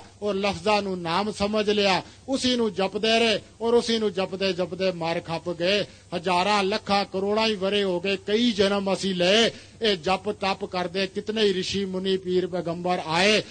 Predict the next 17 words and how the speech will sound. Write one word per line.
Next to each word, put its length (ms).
ਚਾਰੇ 340
ਹੀ 100
ਚਲੇ 420
ਗਏ, 260
ਪਰ 140
ਉਸ 200
ਪਰਮਾਤਮਾ 680
ਨੂੰ 140
ਪ੍ਰਾਪਤ 440
ਕਰਨ 240
ਦੇ 120
ਕਾਬਿਲ 380
ਕੋਈ 300
ਵੀ 160
ਨਾ 160
ਹੋ 160
ਸਕਿਆ। 440